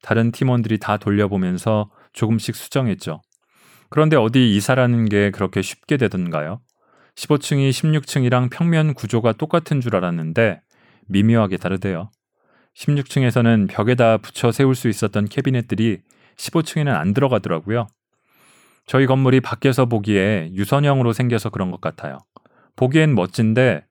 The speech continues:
안에서 살기엔 좀 이상해요. 그 탓도 있고 또 바닥에 전원 아울렛을 피하려다 보니 책상 배치도 좀 바꿔야 했고,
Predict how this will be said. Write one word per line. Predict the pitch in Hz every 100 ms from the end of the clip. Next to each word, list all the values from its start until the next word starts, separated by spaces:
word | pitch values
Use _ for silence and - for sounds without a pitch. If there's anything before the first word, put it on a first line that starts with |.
| _ _
안에서 | - 95 117 123
살기엔 | 127 113 110 117
좀 | 135
이상해요. | 110 110 98 85 98 - _ _ _ -
그 | 127
탓도 | - 165 139
있고 | 101 - 82 _ _ _ _ _ _
또 | -
바닥에 | 131 120 135 135 135 127
전원 | - 107 127 117
아울렛을 | 98 104 104 - 98
피하려다 | - 143 131 117 104
보니 | 98 101 117 113 _ _ -
책상 | - - 156
배치도 | 135 110 -
좀 | 113 107
바꿔야 | 95 92 107 98
했고, | 78 - 76